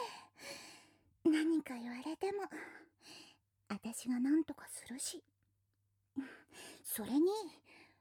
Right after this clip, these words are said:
他の人にどう言われても、私がオタクくんにメロメロにされちゃったのは事実だもん。だか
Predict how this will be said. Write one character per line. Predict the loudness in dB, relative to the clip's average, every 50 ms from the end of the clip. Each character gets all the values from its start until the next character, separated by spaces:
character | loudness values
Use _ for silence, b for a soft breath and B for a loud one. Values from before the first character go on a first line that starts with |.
| B B 0
他 | 0 2 4 6 4
の | 4 4 2
人 | 0 0 0 2
に | 4 4 2 2
ど | 0 -2
う | -2 0 0
言 | 0 -2
わ | -2 -4 -6
れ | -6 -4
て | -2 0
も、 | 0 0 0 -4 -10 -16 -20 _ _ _ -20 B B B B B B B B _ _ _ -10
私 | -10 -10 -6 -6 -8 -6 -4 -2 -2
が | -2 -2 -2 -4
オ | -4
タ | -4 -4 -4
ク | -4 -6 0
く | 6 8 10
ん | 10 12
に | 12 10
メ | 10 10 8 8
ロ | 8 8
メ | 8 8 8
ロ | 8
に | 8 6 4
さ | 4 2 2
れ | 2 4 4
ち | 4
ゃ | 4
っ | 6 6
た | 4 6
の | 6 4 2
は | 0 0
事 | 0 0 2
実 | 2 2 2 0 -6
だ | -10 -8 -4
も | 0 2
ん。 | 2 2 0 -2 -4 -10 _ _ _ _ _ _ _ _ _ _ _ -20 -20 -20 -20 -20 -20 -20 -20 -20 _ _ _ _ _ _ _ _ -2 -2 -2
だ | -2
か | -6